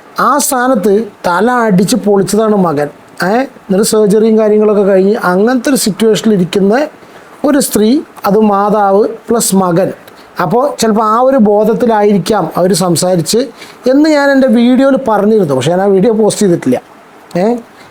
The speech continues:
പക്ഷേ ഇന്നിപ്പോൾ ഞാൻ ഈ ഒരു വീഡിയോ, അപ്പോൾ ഞാൻ ആ, ആ ഒരു, ആ ഒരു കണ്ടീഷനിലാണ് നിന്നിരുന്നത്. ഇവരൊരു പക്ഷേ ഇന്ന് തിരിച്ച് പറഞ്ഞില്ലായിരുന്നെങ്കിൽ ഞാൻ ആ ഒരു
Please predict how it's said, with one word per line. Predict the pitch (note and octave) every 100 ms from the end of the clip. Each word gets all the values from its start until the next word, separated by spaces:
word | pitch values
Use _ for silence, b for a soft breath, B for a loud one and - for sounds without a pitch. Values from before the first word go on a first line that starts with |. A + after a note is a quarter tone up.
| B B B - -
പക്ഷേ | C4+ D#4+
ഇന്നിപ്പോൾ | E4 E4+ F4+
ഞാൻ | E4 D4 C#4+
ഈ | C#4+
ഒരു | C4+
വീഡിയോ, | A3 A3 A3 F#3+ D#3
അപ്പോൾ | - A3+
ഞാൻ | A#3
ആ, | B3 B3 A3+
ആ |
ഒരു, | C4+ D4 D4
ആ | D4+ C4+
ഒരു | E4 D4
കണ്ടീഷനിലാണ് | C4 C#4 B3 D4+ B3+
നിന്നിരുന്നത്. | A3 A3 F#3 F3
ഇവരൊരു | F3+ G3+ G#3
പക്ഷേ | G#3 - A3
ഇന്ന് | A#3 G3+ G#3 -
തിരിച്ച് | G#3 F#3 C4+
പറഞ്ഞില്ലായിരുന്നെങ്കിൽ | G#3+ G3 F#3+ G#3 G#3+ G3+ F#3 F#3 G#3 C4+ B B B
ഞാൻ | C4 C4+
ആ |
ഒരു | C4+